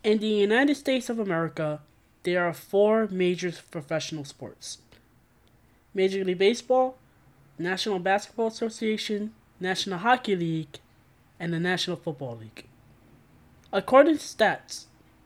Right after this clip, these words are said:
the percentage of high school athletes making it to either of these leagues is zero point two percent.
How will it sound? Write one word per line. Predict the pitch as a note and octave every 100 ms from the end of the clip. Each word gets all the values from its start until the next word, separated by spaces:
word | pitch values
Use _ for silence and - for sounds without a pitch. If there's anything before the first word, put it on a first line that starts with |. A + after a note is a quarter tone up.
| _
the | -
percentage | F3+ F#3 - B3+ D4 C#4+
of | F#3+ G#3
high | G#3
school | - G#3+ E3+
athletes | F3 F3+ F3+ D#3+ C#3+
making | D#3+ F3+ G3 F#3+ E3
it | D3+ D3
to | D#3 D#3
either | G3 G3 F#3
of |
these | F3 E3 -
leagues | F3 G3+ G#3+ - - _ _ _ _ _ -
is | F#3 D#3+
zero | G3 G#3+
point | G#3+ - G3 F#3
two | - F#3+
percent. | - D3 - A#2+